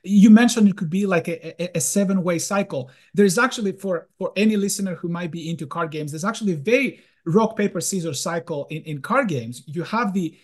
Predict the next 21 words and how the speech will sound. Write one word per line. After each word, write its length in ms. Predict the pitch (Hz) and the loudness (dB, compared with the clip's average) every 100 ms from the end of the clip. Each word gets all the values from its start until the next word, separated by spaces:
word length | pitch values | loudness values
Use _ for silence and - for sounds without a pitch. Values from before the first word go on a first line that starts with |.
| _ | _
the 140 | 147 180 | -2 0
aggressive 560 | 143 196 247 262 165 | 2 2 2 0 -4
decks, 320 | 147 135 - | -4 -6 -8
which 140 | 160 151 | -10 -8
are 80 | 151 | -6
typically 500 | - 196 185 175 147 | -4 -4 -4 -6 -6
decks 340 | 165 170 - | -4 -4 -6
that 180 | 160 139 | -8 -6
very 260 | 131 208 214 | 0 0 2
quickly 340 | 208 190 156 | -2 -4 -6
they 80 | 143 | -4
wanna 240 | 139 131 | -6 -6
kill 260 | 123 151 127 | -8 -10 -10
you, 240 | 120 139 _ - 139 | -10 -12 _ -20 -14
for, 180 | 143 123 | -10 -10
for 100 | 143 | -8
all 60 | 135 | -8
intents 340 | 131 139 131 | -6 -6 -8
and 100 | 127 | -8
purposes. 420 | 131 113 - 147 - - - - - | -8 -8 -8 -10 -12 -20 -20 -20 -6
Uh, 180 | 170 | -2